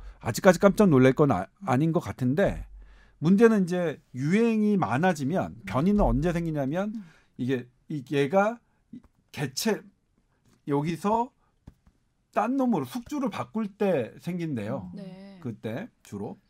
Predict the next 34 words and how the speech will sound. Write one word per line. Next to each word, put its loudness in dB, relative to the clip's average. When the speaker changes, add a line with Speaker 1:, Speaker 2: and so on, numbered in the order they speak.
Speaker 1:
그러니까 -2
유행이 6
많이 2
퍼지면 -4
퍼질수록 -2
변이 -2
생기-, 0
바-, -6
가능성은 -2
높아지겠죠. -6
Speaker 2:
네, -14
네. -14
Speaker 1:
근데 0
그때 -2
한 0
뭐 -4
만 2
개 4
변이, -4
십만 -6
개 -2
변이 -4
중에 -6
하나라도 0
이상한 -4
나쁜 -6
놈이 -4
생기면 -6
Speaker 2:
음. -14
Speaker 1:
그때는 0
정말, -2
어, -10
적이니까 -8
Speaker 2:
음. -20